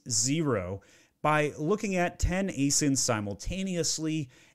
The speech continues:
and ranking them by relevancy.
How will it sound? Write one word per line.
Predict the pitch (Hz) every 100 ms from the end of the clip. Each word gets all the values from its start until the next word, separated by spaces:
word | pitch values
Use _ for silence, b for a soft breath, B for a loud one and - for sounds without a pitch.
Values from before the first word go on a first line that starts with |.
| -
and | 196 196 143
ranking | 156 175 175 165
them | 131 131 131 135
by | 120 120 123
relevancy. | 123 127 147 139 113 95 - 101 73